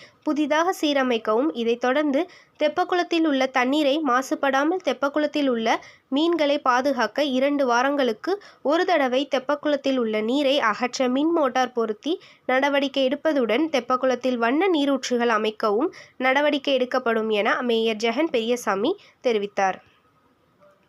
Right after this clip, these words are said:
இந்த பணிகள் உடனடியாக துவங்கப்பட்டு, வருகிற தீபாவளி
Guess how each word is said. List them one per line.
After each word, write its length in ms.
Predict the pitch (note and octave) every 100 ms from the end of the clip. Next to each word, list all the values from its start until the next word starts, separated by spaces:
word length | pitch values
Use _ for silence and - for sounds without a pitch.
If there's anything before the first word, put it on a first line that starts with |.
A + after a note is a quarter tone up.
| _ _ - _ C#4+
இந்த 140 | D4+ D#4
பணிகள் 360 | D4 D#4+ F#4+ D4+ D#4
உடனடியாக 640 | B3 C4 C4+ C4 C#4 F#4 G4
துவங்கப்பட்டு, 560 | C#4 C4 B3+ A3 B3+ D#4
வருகிற 280 | A#3 A3+ A3+
தீபாவளி 460 | A3 D4 F#4+ F4